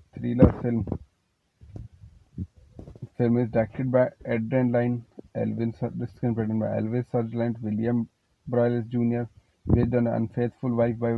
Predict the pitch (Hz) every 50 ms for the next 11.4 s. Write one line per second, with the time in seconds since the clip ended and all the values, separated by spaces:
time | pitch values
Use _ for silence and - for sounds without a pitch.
0 | 113 113 110 110 110 110 107 113 - 131 127 123 - 131 113 - _ - 120 120
1 | 123 123 - - - 120 127 131 - 127 113 - 117 117 117 120 120 120 - 123
2 | 120 120 113 113 110 - - - 117 117 120 - - - - - - - - -
3 | - - - - - - - - - - - - 160 135 127 123 127 127 127 131
4 | 131 120 110 - - - - - - - - _ _ - 123 123 123 131 131 131
5 | 123 123 120 113 110 110 110 110 120 127 127 127 123 123 123 123 120 110 - -
6 | _ - - _ _ - 139 120 110 - 139 143 139 135 131 127 120 117 120 120
7 | 120 123 117 104 - - - - - - _ - - - - 135 127 127 123 127
8 | 123 123 120 117 110 110 - - - 135 131 127 120 117 123 120 120 123 120 117
9 | 113 113 110 110 120 123 120 123 120 123 123 120 107 - - - - - - -
10 | - - - - - _ - - 113 117 120 120 127 123 131 127 123 120 117 120
11 | 113 - 135 127 123 120 110 -